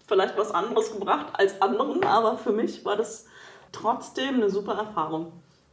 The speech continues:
Erstens mal einmal Nein sagen zu können, zu lernen wieder mal. Ich muss nicht alles mitmachen, aber eben auch für mich meinen Wert, den ich aus diesem,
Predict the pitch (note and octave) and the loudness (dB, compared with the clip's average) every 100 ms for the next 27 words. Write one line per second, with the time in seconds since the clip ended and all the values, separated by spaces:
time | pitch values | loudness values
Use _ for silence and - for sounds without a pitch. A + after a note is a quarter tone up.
0 | - A#3+ B3+ C#4 A#3+ A#3 - A3 A#3+ G#3+ | -4 -4 -4 -4 0 2 0 0 0 0
1 | F#3+ F#3+ G#3 C#4+ C4+ C4+ D4 - C#4+ - | 0 0 0 0 -2 -2 -2 -4 -6 -4
2 | C#4+ D#4+ C#4 B3+ A3 G#3 D4+ D4+ D4 D#4 | 2 4 4 2 4 2 2 2 2 2
3 | D#4+ D#4 E4+ - - - F3+ G#3 A#3 - | 0 0 0 -2 -12 -20 -10 -6 -4 -4
4 | B3+ C#4+ - A#3+ C#4 C#4 C#4+ C#4 C#4 C#4+ | -6 -6 -4 -4 -2 -4 -4 -2 -2 -2
5 | C#4+ - - - - - G#3 A3 G#3+ G3 | -4 -6 -16 -20 -6 -2 0 2 2 0
6 | - G#3 - G3+ A#3 B3+ - - - F#3 | -2 -4 0 0 0 -4 -12 -20 -8 -4
7 | F3 F#3 B3 C4 C4 C4 A3+ A3+ A#3+ - | 0 0 0 0 2 4 6 4 2 -2
8 | - - G#3+ G3+ G3 - - F#3+ F#3+ G#3+ | -16 -4 0 0 -2 -6 -2 -2 -2 -6
9 | G#3+ A3 G#3 G3+ - | -2 0 2 -2 -6